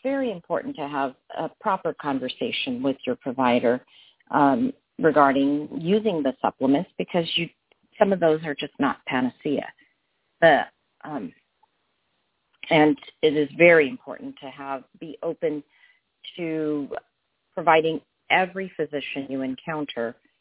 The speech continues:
with what practices or supplements you are using,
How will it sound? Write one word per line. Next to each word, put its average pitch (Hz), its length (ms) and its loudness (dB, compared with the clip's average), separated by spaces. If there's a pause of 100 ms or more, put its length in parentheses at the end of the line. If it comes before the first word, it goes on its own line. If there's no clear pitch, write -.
(320)
with 156 280 4 (260)
what 151 340 -2
practices 139 640 -8 (100)
or 139 200 -8
supplements 123 560 -2
you 123 80 -2
are 123 80 2
using, 131 540 -2